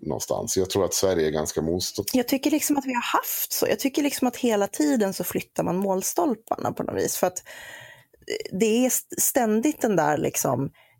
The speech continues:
Speaker 2: ja, ja, eh, nu säger ju, nu sa ju Mattias Karlsson seger eller död, men han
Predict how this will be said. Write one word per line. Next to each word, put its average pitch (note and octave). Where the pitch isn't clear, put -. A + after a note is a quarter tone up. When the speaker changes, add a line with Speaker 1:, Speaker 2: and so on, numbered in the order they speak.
Speaker 2:
ja, F#3+
ja, C#3+
eh, D3
nu G#3
säger G3+
ju, F#3+
nu G3+
sa G#3
ju A3
Mattias G#3
Karlsson D#3+
seger D3
eller C#3+
död, D3
men F3+
han F3+